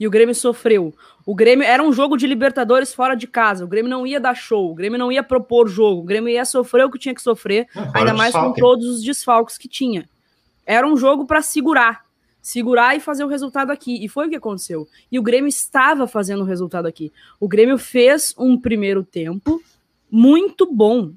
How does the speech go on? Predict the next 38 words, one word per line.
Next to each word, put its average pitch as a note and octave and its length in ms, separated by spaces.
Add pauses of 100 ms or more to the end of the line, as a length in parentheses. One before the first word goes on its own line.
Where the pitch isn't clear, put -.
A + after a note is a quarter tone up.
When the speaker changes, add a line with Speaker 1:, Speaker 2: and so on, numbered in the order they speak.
(160)
Speaker 1:
Um G#3 140
primeiro A#3 380
tempo B3 360
em A#3 80
que A3 140
propôs G#3+ 560
o D#4 60
jogo, B3 340
um B3 60
primeiro G#3+ 260
tempo G#3+ 260
onde G#3 160
ele G#3 100
se - 160
impôs, A#3 800
né, G3 240
no G#3 120
jogo. A#3 480 (360)
Primeiro A#3 260
tempo A#3+ 240
onde G#3+ 120
buscou G3+ 520
o F4+ 60
resultado, B3 640
teve A#3 180
um A3+ 140
gol C4+ 320
anulado, A3+ 600 (580)
teve A3 200
o A3+ 60
gol A#3 280
do D#4+ 80
Jean-Pierre, A#3+ 720 (260)
teve A3 200
mais A3+ 400
dois C4 400
gols B3+ 280
perdidos. A3 720